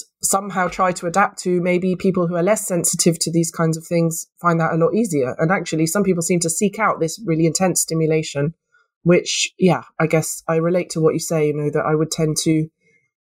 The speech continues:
find things like fireworks difficult and <laughs> noisy, crowded situations. Those are not places I like to be. In a forest, I can hear all the subtle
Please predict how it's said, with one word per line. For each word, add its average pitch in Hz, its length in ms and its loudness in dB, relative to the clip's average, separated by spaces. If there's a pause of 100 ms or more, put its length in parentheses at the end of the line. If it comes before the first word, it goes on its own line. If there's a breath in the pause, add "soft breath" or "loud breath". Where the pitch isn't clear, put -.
find 160 340 0
things 160 260 -2
like 135 120 0
fireworks 170 640 -2
difficult 160 680 -2
and 156 320 0
<laughs> 180 60 -10
noisy, 170 440 -2
crowded 165 500 -2
situations. 160 880 -2 (380)
Those 208 220 0
are 196 40 2
not 202 160 -2
places 190 320 0
I 175 40 0
like 165 240 0
to 170 80 -10
be. 160 320 0
In 175 120 2
a 170 40 0
forest, 175 520 0
I 170 60 0
can 170 180 -2
hear 175 260 2
all 175 120 0
the 165 120 2
subtle 170 600 0